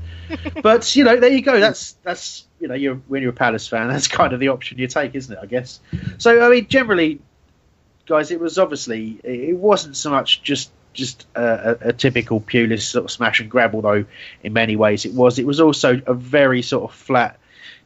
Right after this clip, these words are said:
disappointing performance in the sense that Palace created so little. Uh, but I think the first, probably the first talking point, if you like, was, uh, and I don't think too many people were surprised to see Bolasie on the bench, but it was obviously the selection of, uh, of Chung Yong Lee, and, and I think he did really well, didn't he, Patrick?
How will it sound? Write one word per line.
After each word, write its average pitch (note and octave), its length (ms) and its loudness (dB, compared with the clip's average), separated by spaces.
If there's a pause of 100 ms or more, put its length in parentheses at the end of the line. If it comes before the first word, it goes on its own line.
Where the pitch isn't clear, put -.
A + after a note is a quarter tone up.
disappointing A#2 560 -4
performance A2+ 640 -6
in G#2+ 80 -6
the G#2 80 -6
sense A2 340 -6
that G2+ 200 -6
Palace - 580 -6
created G#2+ 500 0
so A2 240 0
little. G2+ 460 0 (560)
Uh, G#2+ 360 4 (200)
but F3 340 2
I D3+ 80 -2
think A3+ 220 -2
the D3+ 80 -6
first, F3+ 360 2
probably C3 220 -2
the A2 60 -8
first C3 340 2
talking A2 300 -8
point, G2+ 260 -10
if F#2 100 -16
you G#2+ 60 -10
like, G2 380 -6
was, A#2 240 -6 (1080)
uh, A#2+ 280 4
and D#3+ 80 0
I F3+ 60 4
don't G3+ 160 2
think F#3+ 140 -8
too E3+ 80 -8
many C#3+ 100 -10
people C3+ 160 -6
were B2+ 80 -4
surprised C3 520 0
to - 40 -12
see A#2 180 -6
Bolasie A#2+ 500 -2
on G#2 100 -10
the G#2+ 80 -14
bench, A#2 360 -4
but A#2+ 80 -4
it A#2+ 60 -4
was C#3 100 -8
obviously C#3+ 200 -4
the B2 100 -6
selection A#2+ 480 0
of, A#2 180 -6
uh, G#2 40 -6
of A2+ 500 0
Chung D3 260 0
Yong C#3 160 2
Lee, D#3 260 4
and, B2+ 220 2
and E3 120 -4
I - 20 -2
think B3 140 2
he F3+ 60 -2
did D#3 120 0
really D3+ 160 4
well, F3+ 220 4
didn't E3 160 -2
he, C3 40 -6
Patrick? - 360 -10